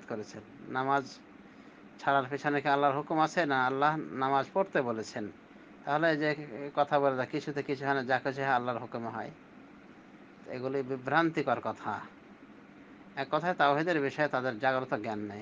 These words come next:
এবং ফাজাইল আমলের ভিতর দেখবেন কথায় কথায় সুফিদের কথা আসছে, যে অমুক সুফি, যেমন ফাজাইল নামাজে ছয় নম্বর গল্প বা কোনো কোনো কেতাবে পাঁচ নম্বর গল্প হিসেবে বলা হয়েছে,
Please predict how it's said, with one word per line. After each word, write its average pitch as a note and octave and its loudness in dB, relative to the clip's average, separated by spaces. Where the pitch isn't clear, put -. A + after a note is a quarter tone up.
এবং D3 0
ফাজাইল D#3 6
আমলের C#3+ 6
ভিতর C3+ 2
দেখবেন C3 0
কথায় G3 2
কথায় E3 2
সুফিদের B2+ -4
কথা A2 -4
আসছে, G#2 -8
যে C3 -4
অমুক F#3+ 6
সুফি, F3 -4
যেমন B2+ -2
ফাজাইল D#3+ 6
নামাজে C#3+ 4
ছয় F3 4
নম্বর D#3 4
গল্প A#2 -2
বা B2+ 0
কোনো D3 0
কোনো C#3 2
কেতাবে C#3 4
পাঁচ D#3+ 2
নম্বর C#3 2
গল্প B2 -2
হিসেবে B2 0
বলা A2+ 0
হয়েছে, A2 -6